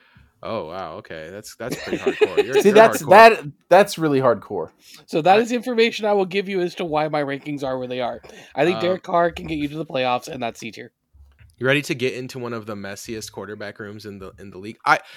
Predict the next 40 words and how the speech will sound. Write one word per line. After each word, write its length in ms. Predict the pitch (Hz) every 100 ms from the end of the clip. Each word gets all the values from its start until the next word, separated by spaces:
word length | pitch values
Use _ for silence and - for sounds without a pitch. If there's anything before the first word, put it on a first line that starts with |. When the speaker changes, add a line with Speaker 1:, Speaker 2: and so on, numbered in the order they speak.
| - -
Speaker 1:
I 100 | - -
think, 300 | 175 151 - _ _ _ _ _ _ _ _ -
I 80 | 131
think 360 | - 131 104
Carr 280 | - 98 82
is 420 | 76 - - - _
C 380 | - 62 53 _
for 160 | - 69
me. 200 | 60 -
I, 200 | - 113 -
I 200 | 127 127
didn't, 380 | 117 104 107 92 _ _ -
I 60 | 107
don't 140 | 95
feel 120 | -
good 140 | 73 65
about 240 | - -
putting 200 | - -
him 140 | 95 -
in 100 | -
B, 80 | -
Speaker 2:
Is 120 | _ _ _ _ _ -
Speaker 1:
especially 260 | 147 127
once 200 | 170 196
I, 40 | 175
Speaker 2:
that 60 | 135
Speaker 1:
one, 160 | 156
Speaker 2:
the 60 | 156
Darnold? 180 | 113 127
Speaker 1:
especially, 440 | 120 147 175 175 - _ _ _
especially 440 | 123 - 139 170 143
once 260 | 107 113
I 80 | 113
start 300 | 113 110 -
putting, 340 | - 98 113 -
this 180 | 156 -
is 80 | 220
not 300 | 170 175 123
the 80 |
Darnold. 420 | 104 95 85 65